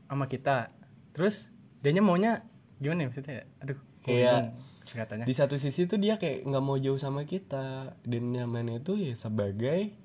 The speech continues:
Speaker 2: pendengar mungkin, atau misalnya kayak kita yang selalu ada buat dia gitu. Tapi
Speaker 1: Iya.
Speaker 2: itu menurut gua kayak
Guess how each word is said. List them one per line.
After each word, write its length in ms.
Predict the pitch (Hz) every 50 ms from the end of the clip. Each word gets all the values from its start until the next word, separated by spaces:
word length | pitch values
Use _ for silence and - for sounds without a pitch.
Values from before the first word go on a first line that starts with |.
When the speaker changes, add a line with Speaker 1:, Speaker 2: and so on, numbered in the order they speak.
| - - - - _ - -
Speaker 2:
pendengar 580 | - 123 123 127 139 151 160 160 151 143 139
mungkin, 440 | 135 131 123 120 120 120 127 120 117
atau 200 | 113 113 131 135
misalnya 400 | 139 139 135 135 135 139 143 147 147
kayak 220 | - 127 120 110
kita 200 | 117 - 101 -
yang 140 | 131 139 139
selalu 260 | 135 - 113 113 113 113 110
ada 100 | 113 110
buat 220 | 113 113 110 107
dia 460 | - 120 120 120 120 117 113 113 113 113 110 110 110 110
gitu. 240 | 110 107 104 107 - - - - - - - -
Tapi 160 | 180 156 139
Speaker 1:
Iya. 80 | 170 170
Speaker 2:
itu 100 | 170 196 202
menurut 260 | 180 156 143 135 131
gua 160 | 151 160 180
kayak 300 | 180 160 143 131 -